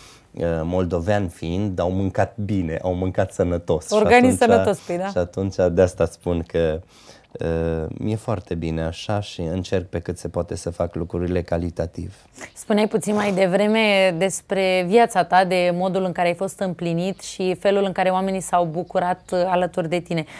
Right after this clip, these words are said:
Speaker 2: Dar cum arată viața ta personală printre atâtea proiecte? Mai ai timp pentru tine?
Speaker 1: De fiecare dată există loc pentru oamenii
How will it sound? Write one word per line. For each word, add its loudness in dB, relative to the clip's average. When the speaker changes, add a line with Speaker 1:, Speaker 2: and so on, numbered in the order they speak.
Speaker 2:
Dar 0
cum 2
arată 2
viața -2
ta -2
personală -6
printre -2
atâtea -6
proiecte? -4
Mai 2
ai 6
timp -2
pentru 0
tine? -4
Speaker 1:
De 4
fiecare 4
dată 2
există 2
loc 2
pentru 2
oamenii 2